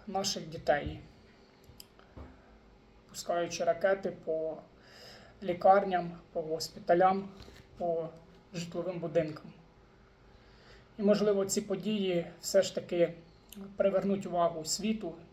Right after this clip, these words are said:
і привернуть увагу тих українців, які ще несвідомо не розуміють, що війна в кожному місті. І війна триває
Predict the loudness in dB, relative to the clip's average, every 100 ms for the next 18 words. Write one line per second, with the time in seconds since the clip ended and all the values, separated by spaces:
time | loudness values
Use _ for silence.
0 | -14 -8 -4 -4 -4 -6 -18 -20 _ _
1 | -20 _ -10 4 4 4 0 -2 -2 2
2 | 2 2 2 2 2 -8 -6 -2 -2 -2
3 | -4 -6 -10 -12 -6 -4 -6 -8 -20 -20
4 | -20 -20 -20 -20 -20 -8 -4 -2 0 -2
5 | -4 0 0 0 -2 -2 2 4 4 0
6 | -4 -4 -4 -4 -8 -6 -4 -4 -6 -8
7 | -2 0 0 0 -2 -2 -8 -8 -8 -8
8 | -12 -16 -18 -20 -20 -20 -18 -6 -4 -2
9 | -4 -2 -4 -8 -16 -20 -20 -20 -20 -20
10 | -20 -12 2 2 4 0 0 0 -4